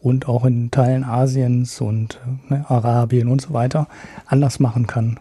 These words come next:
weil die heute auf ganz andere Kosten zurückblicken und eigentlich, wenn das Geld da wäre, ne, also wenn die kein Problem mit dem Kapital hätten,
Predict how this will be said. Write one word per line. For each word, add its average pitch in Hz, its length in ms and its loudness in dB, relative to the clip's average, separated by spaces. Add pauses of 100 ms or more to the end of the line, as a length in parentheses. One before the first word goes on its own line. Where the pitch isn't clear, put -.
weil 120 220 2
die 123 200 2
heute 127 380 2
auf 139 100 -2
ganz 131 200 0
andere 131 300 0
Kosten 131 560 -6
zurückblicken 131 640 -2
und 135 260 -4
eigentlich, 175 760 2
wenn 135 140 0
das 131 160 -6
Geld 135 300 -4
da 120 400 0
wäre, 185 540 0 (140)
ne, 170 140 2
also 127 220 0
wenn 123 120 -2
die 127 120 -4
kein 135 460 0 (200)
Problem 143 420 2
mit 135 160 -2
dem 123 120 -4
Kapital 151 560 -2
hätten, 139 380 -2